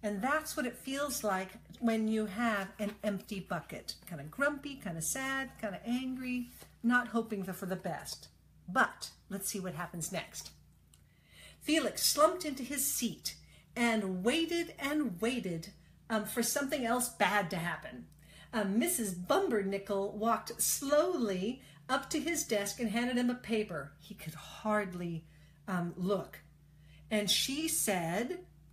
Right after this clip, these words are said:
"Felix, you wrote a wonderful story. Would you please share it with the class?"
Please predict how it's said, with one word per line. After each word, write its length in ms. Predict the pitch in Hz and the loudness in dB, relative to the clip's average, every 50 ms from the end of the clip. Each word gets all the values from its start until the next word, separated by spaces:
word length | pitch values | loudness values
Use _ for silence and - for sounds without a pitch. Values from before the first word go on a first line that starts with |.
| - - - - - - | -20 -20 -20 -20 -20 -8
"Felix, 440 | - 254 285 349 440 415 - - | -2 0 2 2 2 0 0 0
you 100 | 247 233 | 2 2
wrote 220 | 202 254 339 370 214 | 4 4 4 4 2
a 40 | 185 | 0
wonderful 500 | 165 190 269 381 415 392 - - 180 - | 2 2 2 2 2 0 -2 -4 -4 -4
story. 540 | - - - 277 302 285 214 185 156 156 - 202 | -4 -4 -2 0 2 2 2 0 -2 -4 -2 0
Would 180 | 208 214 - | 0 2 2
you 80 | 381 392 | 2 0
please 320 | 392 - - 349 330 285 | 0 0 0 0 0 2
share 280 | - - - 240 220 208 | 2 2 4 4 4 4
it 100 | - - | 2 0
with 160 | 196 185 - | -4 -4 -4
the 80 | - 185 | -6 -8
class?" 680 | - - - 180 170 190 240 320 349 339 - - | -4 -4 -2 -2 0 0 0 -2 -2 -4 -6 -8